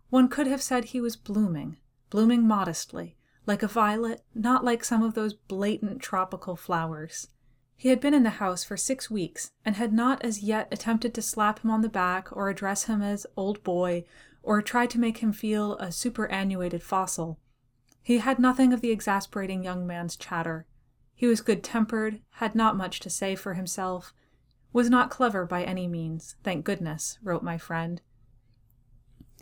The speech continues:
It appeared, however, that Jim was clever enough to be quietly appreciative of his wit,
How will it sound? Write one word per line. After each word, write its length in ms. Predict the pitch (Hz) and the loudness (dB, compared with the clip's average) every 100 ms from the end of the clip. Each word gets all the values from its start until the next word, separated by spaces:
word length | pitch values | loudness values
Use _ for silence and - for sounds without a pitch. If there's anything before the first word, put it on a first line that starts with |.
| _ - | _ 2
It 100 | 254 | 2
appeared, 380 | 254 302 330 | 2 0 0
however, 540 | - 220 175 170 175 175 | 0 -2 0 0 -2 -4
that 140 | - - | -4 2
Jim 220 | 262 247 | 4 4
was 160 | 240 | 2
clever 360 | - - 254 277 | -2 -4 0 2
enough 300 | 247 226 226 | 2 0 -2
to 80 | 226 | -4
be 100 | 214 | -6
quietly 500 | - 214 202 214 208 | -4 -2 -2 -2 -4
appreciative 640 | 185 - 202 - 180 175 | -4 -4 -4 -4 -4 -4
of 140 | - 170 | -6 -8
his 180 | 175 | -8
wit, 320 | 175 170 - | -4 -4 -6